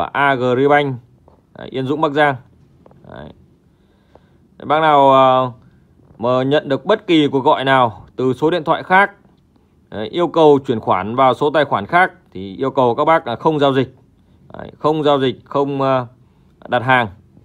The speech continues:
để tránh tiền mất tật mang. Hiện tại bên em chỉ dụng hai số điện thoại trên các bác nhá, cho tất cả các giao dịch, ờ, mua bán cần câu, đồ câu, mồi câu vân vân, phụ kiện câu cá. Và giao dịch, ờ, bằng hai số tài khoản.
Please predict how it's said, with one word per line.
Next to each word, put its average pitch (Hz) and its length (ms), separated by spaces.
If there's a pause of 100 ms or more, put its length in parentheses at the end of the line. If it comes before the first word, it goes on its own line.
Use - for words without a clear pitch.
(200)
để 82 120
tránh 127 300
tiền 131 160
mất 170 160
tật 123 120
mang. 139 240 (680)
Hiện 123 100
tại 135 320
bên 160 180
em 160 200
chỉ 107 160
dụng 127 300
hai 160 300
số 160 100
điện 165 140
thoại 139 180
trên 151 280
các 151 60
bác 160 60
nhá, 160 280
cho 151 120
tất 202 240
cả 117 200
các 135 100
giao 156 180
dịch, 139 280
ờ, 107 320 (500)
mua 160 180
bán 147 260
cần 139 160
câu, 160 240
đồ 139 160
câu, 160 420 (380)
mồi 135 200
câu 165 300
vân 156 160
vân, 165 140 (160)
phụ 113 120
kiện 110 200
câu 147 140
cá. 139 320 (880)
Và 127 280
giao 156 160
dịch, 156 240
ờ, 120 180
bằng 120 240
hai 165 220
số 175 100
tài 147 120
khoản. 98 380